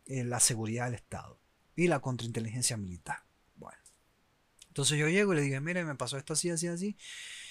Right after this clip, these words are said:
Y entonces me dicen, "Pues mira, ya el, la, la movilización empezó. Ya ahorita, pues, no tiene mucho sentido que tú vayas.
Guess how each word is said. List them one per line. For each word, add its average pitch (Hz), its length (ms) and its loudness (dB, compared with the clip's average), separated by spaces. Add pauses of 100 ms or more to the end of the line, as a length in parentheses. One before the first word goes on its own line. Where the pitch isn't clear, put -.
(300)
Y 175 140 6
entonces 185 580 6
me 165 180 0
dicen, 139 760 2
"Pues 139 220 2
mira, 165 360 2
ya 196 400 -2
el, 226 360 -4
la, 175 420 -2
la 165 120 -2
movilización 170 580 -4
empezó. - 460 -4 (280)
Ya 135 140 -4
ahorita, 143 320 -6
pues, 127 220 -8
no 127 200 -8
tiene 127 300 -10
mucho 127 260 -8
sentido 123 380 -4
que 123 100 -6
tú 170 160 -4
vayas. 226 520 -4